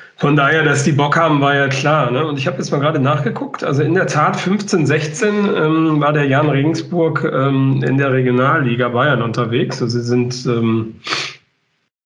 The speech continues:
von der dritten Liga nach zwei Jahren abgestiegen und dann aber direkt zweimal hintereinander aufgestiegen.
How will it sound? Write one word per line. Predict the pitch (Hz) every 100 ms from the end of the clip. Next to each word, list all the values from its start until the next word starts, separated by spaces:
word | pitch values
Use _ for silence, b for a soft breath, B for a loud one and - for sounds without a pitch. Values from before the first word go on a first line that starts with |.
| _ _ - - _ -
von | - 139
der | 160
dritten | 147 131 135
Liga | 135 151 160 156
nach | 151 135
zwei | 135 131 135
Jahren | 135 135
abgestiegen | 139 - - 139 143 139 139 139
und | 135 120 117
dann | 123 135
aber | 123 120 123 120
direkt | 123 131 120 -
zweimal | - - - 123 131 123
hintereinander | 120 127 120 123 123
aufgestiegen. | 127 131 - - 107 113 147 -